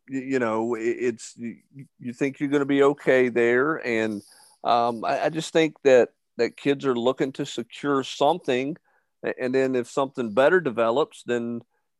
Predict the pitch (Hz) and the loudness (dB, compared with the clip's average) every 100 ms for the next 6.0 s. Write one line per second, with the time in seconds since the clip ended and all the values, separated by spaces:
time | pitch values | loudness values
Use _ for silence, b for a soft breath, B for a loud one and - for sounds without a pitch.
0 | - 113 143 170 160 190 202 196 120 101 | -4 2 4 4 2 2 2 2 0 -2
1 | - _ 95 117 - _ _ - 120 127 | -10 _ -8 -8 -10 _ _ -10 -2 0
2 | 117 104 95 - 104 92 87 82 - _ | 0 -2 -6 -10 -10 -6 -6 -6 -10 _
3 | _ _ _ _ - 95 101 101 131 143 | _ _ _ _ -4 0 0 -2 -6 -4
4 | 170 180 175 185 170 151 147 143 - 151 | -2 -2 0 -2 -4 0 2 2 0 -2
5 | 208 156 143 139 - 180 294 190 127 107 | -2 -4 -6 -8 -2 -2 -2 -6 -4 -4